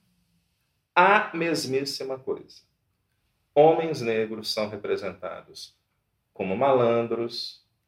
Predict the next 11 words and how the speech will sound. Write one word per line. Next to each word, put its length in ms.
que 120
não 180
gostam 340
de 140
trabalhar, 800
que 120
são 300
sujos, 720
que 140
são 260
feios. 720